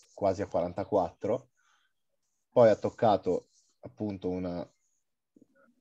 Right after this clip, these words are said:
resistenza quasi, come, come l'oro, no?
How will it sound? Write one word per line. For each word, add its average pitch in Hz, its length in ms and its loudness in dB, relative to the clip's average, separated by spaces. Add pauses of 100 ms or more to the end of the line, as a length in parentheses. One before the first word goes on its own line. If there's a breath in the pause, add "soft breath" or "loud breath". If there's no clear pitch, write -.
(340)
resistenza 101 1040 -4
quasi, 95 580 -2 (500)
come, 113 360 -2
come 151 220 0
l'oro, 107 280 4
no? 120 260 -8